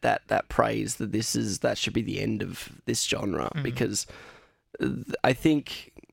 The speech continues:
Speaker 1: you know, for the most part, I can't think of anyone that's done gangster movies better than him. Like, I'd love to see, like, we have the whole noir part,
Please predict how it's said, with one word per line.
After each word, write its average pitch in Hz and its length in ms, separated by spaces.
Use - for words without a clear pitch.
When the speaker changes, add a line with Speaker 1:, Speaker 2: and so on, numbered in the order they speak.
Speaker 1:
you 147 100
know, 139 140
for 131 120
the 135 80
most 131 360
part, 120 440
I 127 100
can't 127 340
think 131 220
of 117 60
anyone 120 380
that's - 220
done 117 180
gangster 117 460
movies 110 640
better 123 260
than 117 220
him. - 340
Like, - 520
I'd 135 220
love 151 180
to 156 100
see, 151 260
like, 139 280
we 127 340
have 139 200
the 147 120
whole 143 180
noir 135 760
part, 127 680